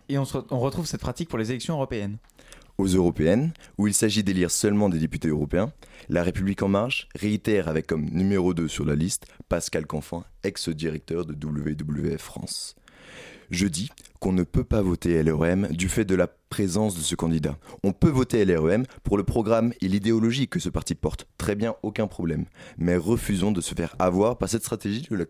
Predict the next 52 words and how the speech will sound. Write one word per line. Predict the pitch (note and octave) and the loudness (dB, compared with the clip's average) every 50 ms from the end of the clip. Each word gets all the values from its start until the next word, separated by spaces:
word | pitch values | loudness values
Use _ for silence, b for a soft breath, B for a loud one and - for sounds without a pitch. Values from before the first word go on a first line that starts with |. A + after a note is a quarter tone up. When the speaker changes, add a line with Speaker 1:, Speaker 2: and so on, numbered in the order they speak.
| - - _ _ - | -8 -14 _ _ -2
Speaker 2:
de | F2+ | 0
la | F2 F#2 | 0 0
caution | G2 - F2+ - - G#2+ G#2+ - | 0 0 -2 -2 -2 -2 -2 -2
écologique. | - E2 - - E2+ D#2 D2+ D#2 - - - B B B B B B B B B | -4 -6 -4 -4 -4 -4 -4 -6 -8 -12 -18 B B B B B B B B B
Projetons-nous | - - D#3+ E3+ F3+ F#3 - - A#2+ G#2+ A2+ C#3+ - B B B B B _ | -8 -6 -4 -4 -4 -6 -6 -4 -4 -2 -2 -4 -6 B B B B B _
un | - B2+ B2+ | 2 4 4
instant | B2+ B2 A#2+ - - F3+ | 4 4 2 2 2 4
au | D3 A#2 | 4 6
lendemain | A2+ A2+ A2+ A2 A2+ A#2 C3 C#3 | 6 6 6 6 4 4 4 4
du | B2+ G#2+ | 2 2
vingt-six | G2 F#2 E2+ - E2 | 0 0 0 0 -2
mai. | D#2 D2+ - B B B B - - | -2 -2 -4 B B B B -4 -2
Une | C3+ C3 | -2 -2
fois | - - - F#2 F2 D#2+ | -4 -2 0 0 0 2
élu, | D#2+ G2 F#3 - _ _ B B B B - | 0 -2 -4 -6 _ _ B B B B -2
il | - A2 A2 | 0 2 2
n'est | A2 | 2
pas | - - F#2+ | 0 -2 -4
question | - - - B2+ - - - D3 A#2+ | -4 -2 -4 -4 -2 -2 -2 -2 0
pour | - G2 | 2 0
les | F2+ E2 | 0 0
députés | D#2+ E2 - - D#2 - D2+ | 0 -2 -4 -4 -4 -2 0
L | D2+ D#2+ D#2 D#2+ | 0 2 2 2
R | D#2 E2+ | 2 2
E | F#2+ A2+ | 0 0
M | C3+ C3+ | 0 0
de | A2+ A2+ | -2 -2
siéger | G#2 - - - B2 B2 A2+ C3+ C3+ | -2 -2 -2 0 0 0 0 0 0
dans | A#2 G2 | 0 0
des | F#2 F2+ | 0 0
groupes | D#2+ F2 G#2 F#2+ | 0 -2 -4 -2
parlementaires | - G2 F#2 F2+ E2+ E2+ - F2 E2+ | 0 0 0 0 0 -2 -2 -2 -4
différents. | E2+ E2 D#2 - - D#2 D2+ D2 B B B B - | -4 -4 -6 -6 -8 -8 -8 -8 B B B B -6
Ils | - F2+ F2 | -4 -2 -2
siégeront | - - F#2+ F2 E2 E2+ D#2 D2+ C#2+ - | 0 0 0 2 2 0 0 -2 -4 -6
tous | - - - C2 - - - - - - | -8 -10 -10 -10 -10 -10 -12 -14 -10 -8
côte | F3+ D#3 - | -8 -6 -6
à | - - | -6 -4
côte | - C3+ D#3 - - B B B - | -4 -4 -6 -6 -10 B B B -4
au | - G2 | -2 -2
sein | - - - C3+ C3 | 0 2 2 0 2
du | A#2 G#2+ | 2 0
même | G2 G2 G2 G2 | 2 2 2 2
groupe | F2 F2+ G2 F2+ - | 2 0 0 0 2
parlementaire. | F#2+ F2+ F2+ E2+ E2 D#2+ D2 - C#2+ C#2+ C#2 - B B B B B B B B B | 2 2 4 4 2 0 0 -2 -4 -4 -4 -6 B B B B B B B B B
Avec | - G#2+ A2 A#2+ A#2 - | -2 0 0 0 0 0
ces | - A2+ | 0 0
deux | G2 A2+ A2+ | 0 0 -2
petits | - - - - | -2 -6 -8 -6
candidats | - - G2+ G2+ G2 F2+ G2 | -4 -2 0 2 2 2 2
écologistes | F#2 F2 - F#2+ F2+ F2 E2 E2+ F#2 F2 - - - | 0 0 0 0 0 0 0 0 -2 -4 -6 -8 -6
éligibles, | D2 D#2+ D#2 D2 D2 E2+ A2 B2+ C#3 C#3+ C#3 | -4 -2 -2 -2 -2 -2 -2 -4 -4 -6 -8